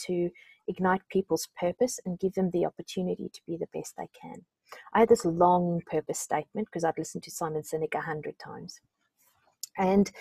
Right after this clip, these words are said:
now my purpose statement is simple: to make a difference to one person's life a day. It's measurable. It's aligned to who I am.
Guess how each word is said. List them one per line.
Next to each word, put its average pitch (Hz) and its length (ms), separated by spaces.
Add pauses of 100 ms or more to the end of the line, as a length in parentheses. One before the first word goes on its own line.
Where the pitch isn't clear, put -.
(240)
now 208 140
my 208 140
purpose 196 340
statement 170 400
is 165 100
simple: - 520 (380)
to 202 100
make 175 180
a 196 40
difference - 340
to - 120
one 170 200
person's - 420
life - 240
a - 60
day. - 320 (240)
It's - 180
measurable. 190 560 (1300)
It's 170 180
aligned 170 380
to 202 80
who 190 200
I 185 160
am. 190 380